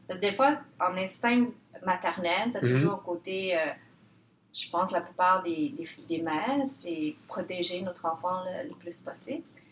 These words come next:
Speaker 1: Mais j'ai mon côté aussi entrepreneur, mon côté aussi où j'étais enfant. C'est que des fois, il faut que je me fais beaucoup des débats, le débat entre moi. <laughs> Des fois, t'as ton côté de mère dit, «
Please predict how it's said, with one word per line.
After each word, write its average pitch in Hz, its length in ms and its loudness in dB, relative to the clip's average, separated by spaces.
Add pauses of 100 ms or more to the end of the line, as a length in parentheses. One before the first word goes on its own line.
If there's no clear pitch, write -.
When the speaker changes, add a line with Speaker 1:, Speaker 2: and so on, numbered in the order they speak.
(180)
Speaker 1:
Mais 180 320 0 (260)
j'ai 175 140 -2
mon 196 120 0
côté 214 260 -2
aussi 277 140 0
entrepreneur, 185 760 0
mon 170 80 0
côté 185 300 -6
aussi 226 300 -2
où 208 40 -6
j'étais 180 380 -2
enfant. 180 560 -4
C'est 180 200 -12
que - 60 -18
des 196 120 -2
fois, 302 260 6
il 277 60 0
faut 247 200 -2
que - 180 -8 (760)
je - 160 -8
me 185 100 -2
fais 220 180 -4
beaucoup 214 360 -4
des 196 160 -2
débats, 185 640 2
le 175 200 0
débat 170 380 0
entre 143 100 -6
moi. 170 320 -4 (220)
<laughs> 185 1000 6
Des 151 220 8
fois, 269 300 8
t'as 247 120 2
ton 220 200 4
côté 240 280 4
de 240 80 8
mère 247 240 10
dit, « - 100 2